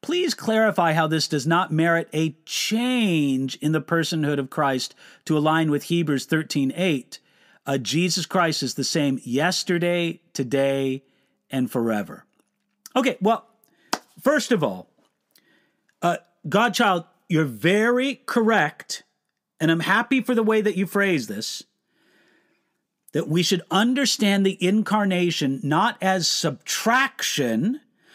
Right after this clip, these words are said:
not that something was taken away from the divine nature of Jesus. We should understand it as addition. Something was added to the divine nature of Jesus.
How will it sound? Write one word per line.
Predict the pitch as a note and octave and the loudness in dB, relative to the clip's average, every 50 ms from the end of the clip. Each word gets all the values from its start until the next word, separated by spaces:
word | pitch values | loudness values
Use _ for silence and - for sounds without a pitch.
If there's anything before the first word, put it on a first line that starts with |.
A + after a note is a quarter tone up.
| - - - | -20 -14 -2
not | - D#3+ G#3+ A3 - | 0 0 0 2 0
that | A#3 F3+ | -2 0
something | - A#3+ A#3 - - G#3 G3 | 2 0 0 2 0 0 2
was | F#3 F3 D#3+ | 2 0 -2
taken | - - G#3 G#3+ G#3 - G#3 G3+ - - - | -2 0 0 0 2 2 0 0 0 -2 0
away | E3 E3+ D#3+ C#3 C3+ C3+ D#3+ F#3+ A3+ B3 B3+ C4 B3 A3+ | 0 0 0 -2 -2 0 2 2 4 4 2 2 2 0
from | G3 - F3+ F3 E3 | 0 0 0 0 0
the | E3 | 0
divine | D3 D3+ C3+ D3 D3 D3 C#3+ C#3 | 0 0 0 2 2 2 2 0
nature | C3+ C3 B2+ - - C3+ | 0 0 -2 -2 -2 -4
of | A#2+ G#2+ | -4 -4
Jesus. | G2 A2+ G#2 G2 F2+ F#2 G#2 B2+ - - - _ _ _ _ _ _ _ _ _ _ _ _ _ - | -4 -6 -6 -6 -8 -10 -12 -12 -14 -16 -18 _ _ _ _ _ _ _ _ _ _ _ _ _ -2
We | D3+ F#3 F#3 | 0 0 2
should | - G3 F3+ - | 2 0 -2 0
understand | - F3+ G3+ F#3+ G3 F3+ - - E3+ E3 E3+ E3+ | 0 0 2 2 0 -2 -2 0 0 0 0 0
it | F3+ F3 - | -2 -4 -2
as | D3+ E3 E3 D#3+ - - _ - | -2 -2 -2 -2 -4 -10 _ -4
addition. | F#3+ F3 C#3+ C3+ A#2 G#3 A3 - - - - C#3+ A2 F#2+ E2+ - - _ _ _ _ _ _ _ - - - | -4 -4 -4 0 2 2 2 2 0 -2 -2 -2 -4 -4 -8 -12 -16 _ _ _ _ _ _ _ -20 -20 -14
Something | _ - - G3 G#3 F3+ - G#3+ G3+ F#3+ | _ -2 0 0 0 2 0 0 0 2
was | F3 F#3 F3+ E3 - - _ _ _ - | 2 0 0 -2 -4 -10 _ _ _ -2
added | E3+ F#3+ G#3 A3 A3+ A#3 A3+ G#3 E3+ D#3 C#3+ C3+ C3 B2+ - _ _ | 0 2 2 4 4 2 2 2 2 2 0 0 -2 -4 -6 _ _
to | - - E3 C#3+ C3+ B2 A#2+ A2+ | -2 0 2 2 2 0 -2 -2
the | A#2 C3+ C#3 | -2 -2 -2
divine | C3 C3+ B2 C3+ B2+ C3 A#2+ | 0 0 0 0 0 2 0
nature | A#2+ A#2+ A#2 A2 - B2+ A#2 | 0 0 -2 -2 -4 -6 -6
of | G#2+ | -6
Jesus. | G2 G#2+ G2+ F#2+ F2+ G#2 G#2+ - | -6 -8 -8 -8 -8 -10 -10 -10